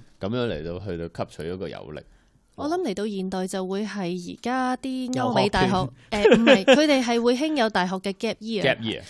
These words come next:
Speaker 3: 哦。
Speaker 2: 即係有其中一年，你可能讀到第二年，跟住就停一年時間呢，就係周圍遊歷嘅。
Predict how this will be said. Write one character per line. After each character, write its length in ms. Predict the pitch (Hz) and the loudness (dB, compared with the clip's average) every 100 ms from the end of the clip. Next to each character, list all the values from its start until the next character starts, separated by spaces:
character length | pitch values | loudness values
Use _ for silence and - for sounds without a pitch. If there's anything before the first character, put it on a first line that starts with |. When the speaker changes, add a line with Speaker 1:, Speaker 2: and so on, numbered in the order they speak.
| - | -10
Speaker 3:
哦。 80 | 139 | -2
Speaker 2:
即 60 | 330 | 2
係 120 | 311 | 4
有 180 | 220 208 | 4 2
其 160 | 220 190 | 2 0
中 100 | 254 | 0
一 60 | 262 | -2
年， 400 | - 208 175 165 | -2 -4 -8 -6
你 120 | 196 | -4
可 140 | 226 269 | -4 -4
能 180 | 233 | -4
讀 80 | 180 175 | -6 -8
到 200 | 196 196 190 | -6 -4 -4
第 80 | 190 | -6
二 60 | |
年， 440 | 185 190 185 180 180 | -6 -6 -6 -8 -10
跟 180 | 247 | -8
住 120 | 262 220 | -6 -6
就 160 | 190 | -6
停 280 | 190 190 160 | -6 -8 -6
一 80 | 233 - | -8 -8
年 140 | 196 175 | -12 -10
時 220 | - 190 | -10 -8
間 240 | 208 208 | -6 -6
呢， 100 | 240 | -6
就 140 | 277 214 | -6 -6
係 100 | 180 | -6
周 240 | - 240 | -4 -4
圍 140 | 220 180 | -4 -6
遊 240 | 160 160 | -8 -10
歷 100 | 160 | -14
嘅。 100 | - | -12